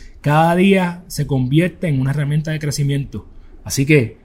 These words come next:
suscríbete a esa plataforma favorita. Si nos quieres ver, ya sabes que nos puedes ver a través de nuestro canal de YouTube y nos puedes a través de compartir esto con alguna persona, eh, suscribirte a nuestros canales, en específico el de YouTube.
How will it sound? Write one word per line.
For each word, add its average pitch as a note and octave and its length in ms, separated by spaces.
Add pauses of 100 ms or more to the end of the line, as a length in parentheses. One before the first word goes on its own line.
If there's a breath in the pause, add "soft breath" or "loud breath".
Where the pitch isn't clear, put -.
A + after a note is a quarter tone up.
(100)
suscríbete D#3 580
a - 20
esa E3 320
plataforma D#3 480
favorita. G#3+ 760 (280)
Si D3 120
nos D3+ 120
quieres D#3 280
ver, - 360 (520)
ya A#2+ 120
sabes D3 260
que D3+ 80
nos C#3+ 140
puedes D3 180
ver D#3 140
a D3 60
través D3 200
de D#3 80
nuestro D3+ 220
canal D3 240
de D#3+ 100
YouTube G3+ 380 (560 soft breath)
y C#3+ 100
nos C#3+ 160
puedes D3 360 (180)
a C#3 100
través C#3+ 560
de E3+ 460 (1200 soft breath)
compartir E3 480
esto F#3 180
con F3 120
alguna E3 260
persona, D#3 560 (880)
eh, B2 440 (360)
suscribirte D#3 560
a F3+ 60
nuestros E3+ 240
canales, D#3 420
en D3+ 60
específico D3 540
el E3 40
de D#3 140
YouTube. D#3+ 420